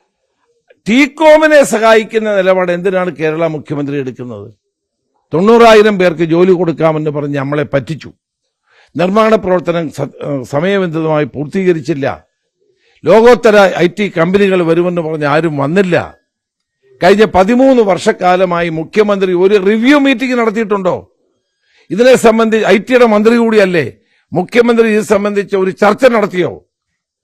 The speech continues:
മുഖ്യമന്ത്രി ഇവരുടെ പ്രവർത്തനം എങ്ങനെ നടക്കുന്നു എന്ന്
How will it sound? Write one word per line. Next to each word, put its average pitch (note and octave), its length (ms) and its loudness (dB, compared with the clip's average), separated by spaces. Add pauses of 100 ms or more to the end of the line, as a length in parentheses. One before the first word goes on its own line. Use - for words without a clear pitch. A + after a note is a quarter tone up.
(280)
മുഖ്യമന്ത്രി A#3 560 0 (140)
ഇവരുടെ A3+ 340 0
പ്രവർത്തനം G#3 520 -4
എങ്ങനെ A3 160 -4 (120)
നടക്കുന്നു G#3 360 -4
എന്ന് G3+ 140 -8